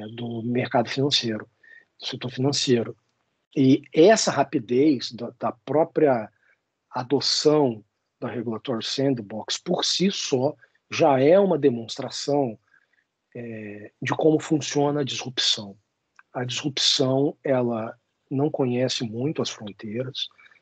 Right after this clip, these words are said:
não conhece muito, é, as diferenças, é, normativas,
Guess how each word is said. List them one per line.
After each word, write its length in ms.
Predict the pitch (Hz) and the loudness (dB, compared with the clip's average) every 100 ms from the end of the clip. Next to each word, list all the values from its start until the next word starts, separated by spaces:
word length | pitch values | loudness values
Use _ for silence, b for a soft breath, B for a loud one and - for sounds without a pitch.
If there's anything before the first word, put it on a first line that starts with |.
| _ | _
não 180 | 127 147 | -2 0
conhece 520 | 170 135 131 131 - | 2 2 2 2 0
muito, 580 | 120 107 120 117 - 131 - _ _ _ _ - | -4 -4 -4 -6 -8 -12 -14 _ _ _ _ -12
é, 380 | 113 107 104 104 | -10 -8 -8 -8
as 180 | - 113 | -6 -2
diferenças, 1160 | 131 127 131 113 117 113 - 107 98 - - - _ _ _ - | -2 0 2 2 0 0 -2 -4 -4 -4 -4 -6 _ _ _ -10
é, 100 | 117 | -6
normativas, 1300 | 117 123 113 107 - - 135 120 107 95 - - | -2 -2 -2 -6 -2 -2 0 -2 -6 -8 -6 -6